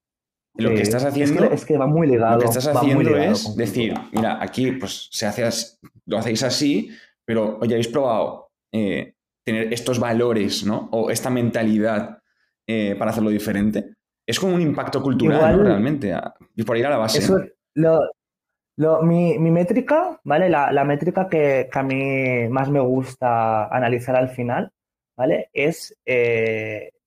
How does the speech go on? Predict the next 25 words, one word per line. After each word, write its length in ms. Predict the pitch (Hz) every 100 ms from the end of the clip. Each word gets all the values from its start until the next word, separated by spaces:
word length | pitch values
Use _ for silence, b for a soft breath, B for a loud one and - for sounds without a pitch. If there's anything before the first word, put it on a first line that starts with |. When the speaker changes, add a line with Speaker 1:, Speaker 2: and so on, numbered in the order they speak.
| -
Speaker 2:
el, 460 | 110 110 110 107 -
el, 220 | 107 -
el 120 | 123
impacto 400 | 127 131 131 -
en 80 | 156
cultura, 520 | - 127 117 120 107
¿no? 180 | 110 180
Y 120 | 165
cuando 320 | 127 135 131 131
vemos, 400 | 143 190 202 - b b b _
cuando 200 | 147 151
vamos 280 | 139 170 180
a 20 |
analizar 380 | 175 165 160 156
esto, 260 | 156 131 117
que 80 |
cultura, 680 | 104 110 107 127 135 127 110
¿no? 140 | 123
Mindset, 680 | 131 127 139 135 - 107 107
es 140 | 113
como 220 | - 131 131
algo 180 | 127
tan 220 | 123 127 117
poco 200 | 120 117
tangible, 760 | 113 117 - 147 135 127